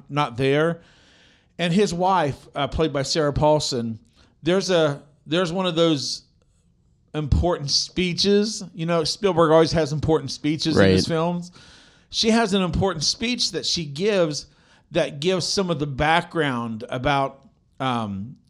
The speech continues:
Speaker 1: about, about the owner and about, you know, what she's went through and what this paper means. And you're sitting there thinking, this is dialogue meant only for the audience. They would never have this conversation in real life.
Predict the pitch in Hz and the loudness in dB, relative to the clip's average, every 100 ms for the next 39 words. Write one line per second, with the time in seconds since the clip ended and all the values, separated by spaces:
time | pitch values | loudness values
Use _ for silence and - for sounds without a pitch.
0 | - 139 156 156 156 139 151 143 143 139 | -8 -2 0 0 -2 -2 -2 -2 -6 -2
1 | 160 170 165 160 160 147 135 135 127 127 | 0 2 2 2 2 0 0 0 -2 -8
2 | 123 147 135 127 151 - 147 123 156 175 | -8 -6 -4 -2 -2 -2 -6 -4 -6 -6
3 | 175 165 160 160 147 135 143 143 131 - | -6 -2 2 2 2 0 -4 -4 -8 -4
4 | 151 139 147 170 190 185 180 175 - - | -4 -4 -6 -2 0 -2 -4 -8 -12 -20
5 | _ _ _ _ _ _ _ - 190 196 | _ _ _ _ _ _ _ -2 0 0
6 | 196 - 175 185 - 262 202 202 190 190 | -2 -6 -4 -2 -2 -4 -4 -4 -4 -4
7 | 208 214 180 165 156 151 - _ _ - | -4 -4 -6 -6 -6 -10 -14 _ _ -18
8 | 123 180 233 285 175 180 180 180 180 175 | -4 -2 -2 -4 -2 0 0 2 4 4
9 | 170 147 156 165 165 - _ 165 180 202 | 2 0 -4 -2 -4 -8 _ 0 2 2
10 | 214 - 170 151 131 135 117 104 101 131 | 0 0 -4 -2 0 0 -2 -6 -8 -2
11 | 170 165 156 170 190 208 185 185 156 160 | 0 0 0 0 0 0 0 0 -2 -4
12 | 156 - 160 139 - 151 139 131 120 113 | -6 -4 -4 -4 -2 -2 -2 -4 -4 -4
13 | 117 110 104 95 78 - | -2 -2 -4 -6 -10 -16